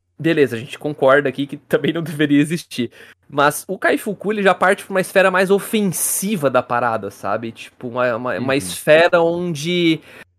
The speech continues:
Speaker 1: ah, vai ter gente dizendo, "Ah, mas vocês não, ah, é ficção, foda-se." Cara, pelo amor de Deus, se você acredita que ficção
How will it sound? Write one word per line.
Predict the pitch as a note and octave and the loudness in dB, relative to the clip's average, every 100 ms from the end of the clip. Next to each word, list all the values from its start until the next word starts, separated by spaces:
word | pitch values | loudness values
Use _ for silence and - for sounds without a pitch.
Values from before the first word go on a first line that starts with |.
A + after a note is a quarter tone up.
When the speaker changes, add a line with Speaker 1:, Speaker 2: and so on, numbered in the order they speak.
| _ F#3+ - | _ 0 4
Speaker 1:
ah, | G3 A3 | 6 8
vai | D#3 | 6
ter | F#3 F3+ | 4 0
gente | G3+ | -2
dizendo, | E3+ A3 C#4+ | 2 6 8
"Ah, | D4 G#3+ D#3+ C3 | 8 8 6 4
mas | C#3+ F3+ G3+ | 0 -2 -4
vocês | G3 G#3+ D4 E4+ | -2 0 0 -4
não, | C4 B3 F#3+ | -2 -2 0
ah, | E3+ F3 | 0 0
é | A3+ | 0
ficção, | - E4 - - A3 B3 A#3 D#3 C3+ | 2 -2 -2 2 6 6 6 2 -2
foda-se." | - E3 G3 A3+ E3 - | -6 2 2 2 0 -8
Cara, | - - - B3 B2+ C3+ | -18 -20 -12 -10 -8 -8
pelo | G3+ G3+ | -10 -12
amor | F#3 G3+ A3+ | -4 -2 -2
de | F#3 | -2
Deus, | D3 B2+ | -4 -4
se | E3 | -4
você | G3 C4 | -4 -2
acredita | - A3+ E3+ - | -2 -4 -4 -10
que | - | -6
ficção | A3+ A#3 - - D3+ G2+ | -6 -6 -6 0 0 0